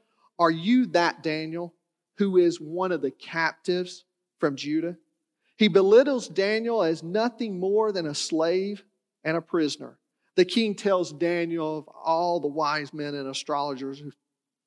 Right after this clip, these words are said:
who have not been able to give an answer to the interpretation of the handwriting on the wall. But if Daniel can give an answer to the king, he'll reward him with the same promise that he made to the others.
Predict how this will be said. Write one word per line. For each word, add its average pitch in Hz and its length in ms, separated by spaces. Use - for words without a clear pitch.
who 208 80
have 196 140
not 202 320
been 226 160
able 214 280
to 185 80
give 208 320
an 214 80
answer 175 640
to 185 160
the 180 100
interpretation 170 880
of 147 140
the 143 120
handwriting 135 680
on 156 180
the 147 80
wall. 135 520
But 175 160
if 175 200
Daniel 226 460
can 208 440
give 196 320
an 185 100
answer 165 560
to 165 120
the 170 80
king, 139 540
he'll 196 200
reward 175 440
him 226 120
with 180 100
the 147 80
same 233 320
promise 156 580
that 165 140
he 160 100
made 185 540
to 180 260
the 170 160
others. 147 480